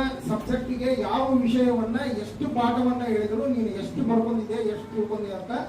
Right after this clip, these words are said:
ನಾವು ಒಂದು ತಾಸು ಕುಂತು ಮಕ್ಕಳ ಕಡೆ ಗಮನನ ಹರಿಸಂಗಿಲ್ಲ ನಾವು. ಇದು ನಮ್ಮ ದೌರ್ಬಲ್ಯ ಇದೆ.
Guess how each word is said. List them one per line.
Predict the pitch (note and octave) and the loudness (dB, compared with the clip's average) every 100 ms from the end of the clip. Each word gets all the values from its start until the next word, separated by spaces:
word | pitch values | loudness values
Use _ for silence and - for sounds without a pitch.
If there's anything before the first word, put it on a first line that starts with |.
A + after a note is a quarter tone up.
| - - - | -10 -18 -12
ನಾವು | G#3+ B3+ | -6 -2
ಒಂದು | A#3+ A#3 B3 | 0 0 0
ತಾಸು | A#3+ B3 A#3+ A#3+ | 0 0 0 -2
ಕುಂತು | A#3+ A3+ | -4 -6
ಮಕ್ಕಳ | G3+ - A3 | -8 -8 -6
ಕಡೆ | A3 A3 | -6 -6
ಗಮನನ | E3+ E3 A#3 D4+ | -6 -6 -4 -2
ಹರಿಸಂಗಿಲ್ಲ | E4 - G#3+ F3+ | -2 -2 -2 -4
ನಾವು. | E3 - - - - - - - - - A3+ | -6 -6 -10 -14 -16 -16 -16 -16 -16 -10 -4
ಇದು | C#4+ | -2
ನಮ್ಮ | C#4 B3 B3 C#4 C#4+ A3 - | 0 2 2 2 0 -2 -2
ದೌರ್ಬಲ್ಯ | G3 A3 A3+ A#3 G#3 | 6 6 6 4 0
ಇದೆ. | - - - | -2 -6 -12